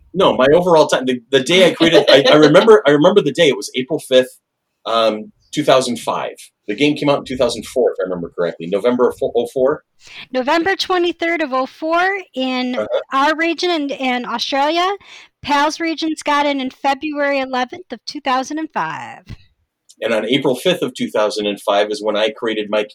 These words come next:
Speaker 1: my, I got my account, and, uh, and I joined in, and I created my druid,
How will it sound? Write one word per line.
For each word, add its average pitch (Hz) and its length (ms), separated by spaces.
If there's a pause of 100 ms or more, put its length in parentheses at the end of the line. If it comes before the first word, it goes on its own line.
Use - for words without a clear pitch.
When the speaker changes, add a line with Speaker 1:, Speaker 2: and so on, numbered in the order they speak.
Speaker 1:
my, 104 220 (100)
I 107 60
got 117 240
my 120 100
account, 113 500 (760)
and, 104 440
uh, 101 260
and 104 120
I 104 100
joined 113 360
in, 104 160
and 101 120
I 98 80
created 110 340
my 107 180
druid, 110 460